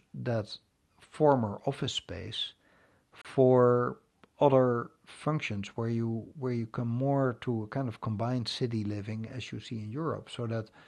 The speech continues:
uh, if you make from those former offices, if you make schools from them, or if you,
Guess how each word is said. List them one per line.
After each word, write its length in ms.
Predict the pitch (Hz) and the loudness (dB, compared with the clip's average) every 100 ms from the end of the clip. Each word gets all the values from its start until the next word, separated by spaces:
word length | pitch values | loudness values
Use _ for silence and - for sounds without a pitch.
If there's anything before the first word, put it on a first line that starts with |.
| - _ _ - | -20 _ _ -8
uh, 420 | 120 117 117 113 - - 135 _ - | -4 -2 -2 -4 -8 -18 -20 _ -10
if 180 | 113 | -4
you 80 | 143 | -2
make 340 | 127 131 120 - | 0 0 0 -4
from 360 | - - 131 | -16 -2 0
those 200 | 127 117 | 2 0
former 420 | - 139 123 110 | 0 -2 0 -2
offices, 520 | 143 143 143 104 98 - | -4 -4 -6 -6 -6 -6
if 200 | 110 - | -8 -4
you 60 | 120 | -2
make 300 | 123 113 - | -2 -4 -6
schools 500 | - 160 156 147 120 | -6 0 2 2 -4
from 320 | - 110 107 | -6 -6 -4
them, 260 | 95 95 - - | -6 -6 -8 -4
or 240 | 110 107 | -4 -4
if 220 | 113 - 120 | -8 -8 -2
you, 420 | 113 110 110 | -2 -2 -4